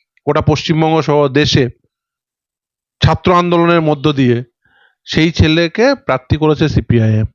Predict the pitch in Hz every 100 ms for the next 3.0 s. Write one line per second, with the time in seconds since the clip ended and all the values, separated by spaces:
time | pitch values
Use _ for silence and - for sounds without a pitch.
0 | _ - 143 160 165 165 143 147 147 151
1 | 143 135 151 135 - 165 151 151 151 190
2 | 185 208 208 156 156 190 143 139 135 226